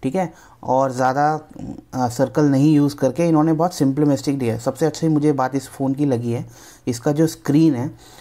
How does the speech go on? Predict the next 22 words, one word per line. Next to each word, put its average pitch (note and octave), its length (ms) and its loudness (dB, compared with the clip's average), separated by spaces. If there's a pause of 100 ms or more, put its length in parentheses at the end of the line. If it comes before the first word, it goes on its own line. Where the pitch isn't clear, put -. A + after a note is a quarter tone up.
(180)
वो D#3 100 2
सिक्स - 280 -4
पॉइंट F3+ 340 0
फ़ोर C#3+ 260 0
थ्री D#3 200 0
इंचेस B2+ 300 -2
का A2+ 120 -6
है, A2 140 -8 (260)
ठीक D#3 120 -4
है। D#3+ 140 -4 (320)
तो F3 220 2
सिक्स D#3 260 -4
पॉइंट F#3 320 0
फ़ोर E3 320 0
थ्री F3+ 220 0
इंचेस E3 340 0
में F3+ 320 0
एमोलेड C3+ 460 2
डिस्प्ले C3+ 320 0
आपको A#2 240 0
मिला G2+ 240 -2
है A2 140 -10